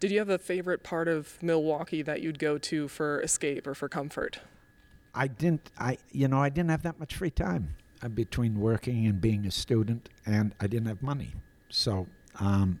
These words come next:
Speaker 2: it's not like I had this leisure time. So I, I did like going to the lake. Um,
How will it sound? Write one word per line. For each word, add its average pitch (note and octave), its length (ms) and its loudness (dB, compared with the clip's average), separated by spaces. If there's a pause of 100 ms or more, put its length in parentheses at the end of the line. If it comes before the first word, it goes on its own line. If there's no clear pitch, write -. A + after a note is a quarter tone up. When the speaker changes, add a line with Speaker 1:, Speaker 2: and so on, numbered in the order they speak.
(100)
Speaker 2:
it's - 180 -2
not G#2+ 200 -2
like G2 200 -2
I E2 60 -2
had E2 180 -4
this D#2 200 -8
leisure G2+ 340 -2
time. C#2 300 -4 (420)
So E3+ 300 0
I, C3 100 2 (220)
I A2+ 80 0
did C3+ 280 0
like A2 220 0
going G2+ 240 0
to F#2+ 120 0
the D#2 120 -6
lake. E2 380 -6 (420)
Um, E2+ 340 0